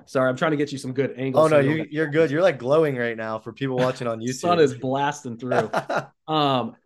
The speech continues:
Speaker 1: no, I think that's actually, I'm really kinda bothered that Whoop, call out, Whoop
Speaker 2: Yeah.
Speaker 1: has not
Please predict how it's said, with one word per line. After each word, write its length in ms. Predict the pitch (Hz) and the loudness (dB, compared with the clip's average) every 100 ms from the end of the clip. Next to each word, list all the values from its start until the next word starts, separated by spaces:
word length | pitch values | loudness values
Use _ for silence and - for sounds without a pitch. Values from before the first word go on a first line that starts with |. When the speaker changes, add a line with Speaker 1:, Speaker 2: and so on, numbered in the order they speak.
| - | -2
Speaker 1:
no, 160 | 156 | 2
I 100 | 143 139 | 2 0
think 140 | 131 | -2
that's 220 | 147 127 - | -4 -8 -10
actually, 420 | 139 143 139 127 - _ - | -10 -4 -4 -4 -10 _ -6
I'm 200 | 151 147 | -4 -2
really 380 | 156 202 202 185 | 4 6 6 0
kinda 220 | 165 135 | -4 -6
bothered 480 | 123 117 135 160 131 | -4 -4 -2 -2 -2
that 220 | 113 113 | -4 -6
Whoop, 380 | 110 139 214 - _ _ | -4 -2 -2 -8 _ _
call 280 | - 175 170 | -6 -4 -2
out, 260 | 127 147 - _ - | -2 -4 -8 _ -12
Whoop 360 | 107 160 214 | 0 2 2
Speaker 2:
Yeah. 160 | 127 110 | 0 -2
Speaker 1:
has 180 | 135 127 - | -2 -6 -6
not 180 | 147 | -8